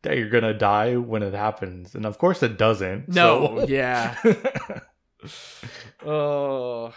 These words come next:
Speaker 2: yeah. But yeah, I did die late. I don't remember exactly what happened. I think, oh, I think, ah, th-, those, those little, okay, so we were talking about the little guys with knives earlier.
Speaker 1: Yeah, the children.
Speaker 2: Yeah, and they show up at the end of the game, but they're invisible.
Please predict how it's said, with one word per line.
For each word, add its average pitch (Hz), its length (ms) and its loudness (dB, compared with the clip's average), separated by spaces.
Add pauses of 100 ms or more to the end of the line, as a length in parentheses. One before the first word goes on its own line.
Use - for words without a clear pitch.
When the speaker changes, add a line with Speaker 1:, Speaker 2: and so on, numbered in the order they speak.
(160)
Speaker 2:
yeah. 110 460 -8 (1200)
But 160 140 -2
yeah, 143 160 4
I 143 100 4
did 160 220 -4
die 127 480 -4
late. 117 260 -10
I 120 120 -12
don't 156 160 -10
remember 117 280 -12
exactly 107 360 -14
what 104 100 -16
happened. 107 320 -14
I 104 40 -14
think, - 380 -20 (400)
oh, 196 220 4
I 170 80 6
think, 233 300 -2
ah, 165 180 -6
th-, 156 120 -8 (120)
those, - 300 -2 (300)
those 202 280 -4
little, 233 260 4
okay, 156 240 -4
so 160 140 -8
we 165 80 -2
were 185 60 0
talking 196 260 -4
about 160 100 -6
the 139 80 -8
little 131 280 -6
guys 123 320 -8
with 120 100 -16
knives 110 440 -12
earlier. 139 440 -12 (880)
Speaker 1:
Yeah, 107 300 -2
the 101 160 -6
children. 113 640 -4 (180)
Speaker 2:
Yeah, 143 260 2
and 135 160 -2
they 170 80 0
show 175 280 2
up 180 260 2
at 151 120 -6
the 143 100 -4
end 143 100 -4
of 147 60 -6
the 143 60 -6
game, 131 220 -6
but 139 100 -10
they're 127 120 -4
invisible. 131 600 -10